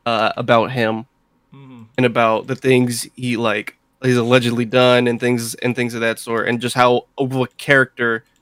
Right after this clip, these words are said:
Speaker 1: a weird character he is, and things like that.
Speaker 2: Right.
Speaker 1: So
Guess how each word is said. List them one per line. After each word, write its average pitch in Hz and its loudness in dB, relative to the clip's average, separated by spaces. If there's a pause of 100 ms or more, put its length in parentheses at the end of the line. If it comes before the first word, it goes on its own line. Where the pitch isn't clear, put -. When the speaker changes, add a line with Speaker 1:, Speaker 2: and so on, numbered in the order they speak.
Speaker 1:
a 151 4
weird 196 4
character 131 2
he 117 -4
is, 98 -8 (1400)
and 120 2
things 113 -4
like 110 -6
that. 101 -6 (240)
Speaker 2:
Right. - -18
Speaker 1:
So 113 0